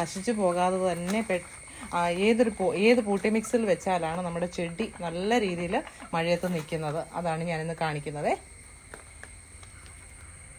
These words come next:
പിന്നെ നമ്മുടെ ചെടിയൊക്കെ കണ്ടോ ഇതുപോലെ നീണ്ടു വളർന്നു വരും ചില സമയങ്ങൾ. ആ സമയത്ത് നമ്മളിതിനെ, ആ, കണ്ടോ ഇതിപ്പം, ആ,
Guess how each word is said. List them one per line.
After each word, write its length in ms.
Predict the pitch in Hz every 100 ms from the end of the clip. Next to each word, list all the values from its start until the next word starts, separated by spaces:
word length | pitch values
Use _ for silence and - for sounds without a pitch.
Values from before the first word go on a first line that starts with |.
| - - - - - -
പിന്നെ 120 | 262
നമ്മുടെ 260 | 254 247
ചെടിയൊക്കെ 420 | 262 240 226 208 214
കണ്ടോ 240 | 202 196
ഇതുപോലെ 640 | 190 214 208 220 220 226 233
നീണ്ടു 560 | 190 190 202 208 220
വളർന്നു 340 | 190 160 165 165
വരും 180 | 151
ചില 140 | 156 160
സമയങ്ങൾ. 400 | 160 151 147 147
ആ 60 | 165
സമയത്ത് 440 | 180 185 180 170 151 214 - 277 185
നമ്മളിതിനെ, 460 | 202 196 180 185 208 -
ആ, 20 | 180 175 175
കണ്ടോ 220 | 180 190
ഇതിപ്പം, 320 | 196 220 226
ആ, 100 | -